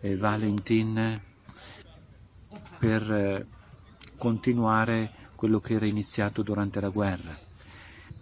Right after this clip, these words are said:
Due chiese sorelle, Mantova e Zagabria,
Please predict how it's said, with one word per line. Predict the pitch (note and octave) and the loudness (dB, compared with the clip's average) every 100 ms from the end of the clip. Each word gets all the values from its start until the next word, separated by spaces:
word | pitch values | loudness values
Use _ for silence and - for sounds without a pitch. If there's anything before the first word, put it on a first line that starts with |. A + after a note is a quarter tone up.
| - - - | -20 -20 -16
Due | - G#2+ B2 A2 | -8 2 2 2
chiese | - A#2 A2 A2 | 2 4 4 2
sorelle, | - A2+ A2 G#2+ A2 A#2+ | 0 0 0 2 2 2
Mantova | G#2+ G#2+ G#2+ G2+ G#2+ A2 G#2+ G2+ | 2 2 0 -2 0 0 -2 -4
e | A2+ F#2+ | -8 -2
Zagabria, | A2 G2+ G2+ G2+ G#2+ A2 A2+ | -2 0 -2 -2 0 0 -2